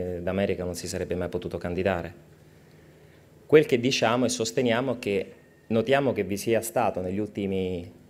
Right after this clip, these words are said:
trenta, quaranta, cinquanta anni un appiattimento eccessivo sulle posizioni nordamericane,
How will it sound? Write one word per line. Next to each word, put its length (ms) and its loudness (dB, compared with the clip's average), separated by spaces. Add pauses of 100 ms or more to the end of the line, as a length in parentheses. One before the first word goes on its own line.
(520)
trenta, 400 4
quaranta, 420 0
cinquanta 500 0
anni 200 0
un 80 0
appiattimento 720 0
eccessivo 560 -2
sulle 180 -4
posizioni 500 -6
nordamericane, 840 -2